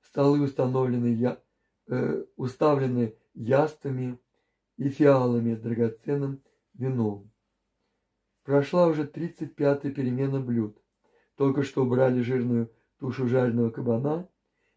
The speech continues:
и маленькие невольники, прелестные мальчики с завитыми кудряшками,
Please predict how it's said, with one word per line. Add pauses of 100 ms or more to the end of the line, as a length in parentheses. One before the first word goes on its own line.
и
маленькие
невольники, (520)
прелестные
мальчики (540)
с
завитыми (260)
кудряшками,